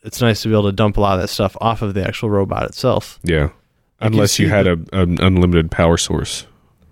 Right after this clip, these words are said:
Speaker 2: right? Or
Speaker 1: Yeah, I mean, we're s-, we're still working on that.
Speaker 2: <laughs> Is that, is that one big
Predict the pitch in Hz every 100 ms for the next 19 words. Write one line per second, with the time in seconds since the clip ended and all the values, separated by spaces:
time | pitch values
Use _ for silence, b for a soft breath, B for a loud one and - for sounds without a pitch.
0 | _ 87 98 107 80 - - 135 160 104
1 | 110 113 104 - 117 110 - _ - 147
2 | 127 110 104 101 104 135 - 214 - 156
3 | - 190 - 160 - 165 - - - -
4 | - 147 131 131 127 120 117 117 107 113
5 | 110 101 95 98